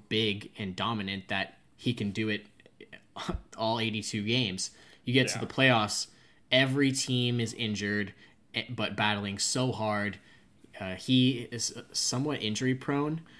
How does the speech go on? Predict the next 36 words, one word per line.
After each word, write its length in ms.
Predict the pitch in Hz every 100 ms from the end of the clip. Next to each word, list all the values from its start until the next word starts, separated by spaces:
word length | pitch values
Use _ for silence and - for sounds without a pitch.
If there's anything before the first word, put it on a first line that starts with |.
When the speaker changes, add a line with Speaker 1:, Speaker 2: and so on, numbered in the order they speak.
| - - -
Speaker 1:
So, 340 | - - 117 107
he, 240 | 110 107 117
you 120 | 104
know, 140 | 95
he, 220 | - - -
I 60 | 113
think 200 | 147 104
in 80 |
multiple 320 | 101 104 - 110
playoffs 360 | 104 101 95
now 180 | 98 98
he's 200 | 92 95
battled 560 | - 95 92 92 92 - -
through 260 | - 113 101
some 180 | -
injuries 300 | 92 98 95
and 120 | 92 -
played, 400 | 113 101 92 -
so 180 | 95 90 -
credit 260 | 113 95
to 80 | -
him 140 | 98 92
there. 240 | 95 92
But, 240 | 92 92 - - - - - - - - - - - - -
yeah, 260 | 143 104 123
I 60 |
mean, 280 | 135 131 127 - - - - - - - - -
make 180 | 156 180
it 80 | -
to 80 | 101
the 60 |
finals 380 | - 92 85 92
at 140 | 87
least. 400 | 82 - - - - - - 117
You 80 | 107
know? 240 | 110